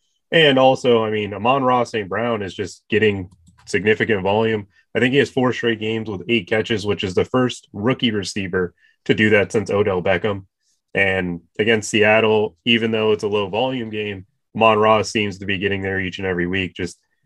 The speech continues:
DeVonta Smith is just so volatile with how you guys operate as a football team.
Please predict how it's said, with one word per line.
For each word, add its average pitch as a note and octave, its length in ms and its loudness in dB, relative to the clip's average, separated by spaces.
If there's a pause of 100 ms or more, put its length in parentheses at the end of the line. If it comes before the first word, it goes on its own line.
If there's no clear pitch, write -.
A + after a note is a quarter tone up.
(200)
DeVonta C3 400 4
Smith A#2 280 2
is F#2+ 120 -4
just F#2 260 -6
so A2+ 240 4
volatile G2 640 0
with F2+ 180 -2
how A2 360 4
you G#2 260 -4
guys F#2+ 520 0
operate F#2 460 -2
as D#2+ 140 -6
a E2+ 80 -14
football F2 300 -8
team. - 200 -14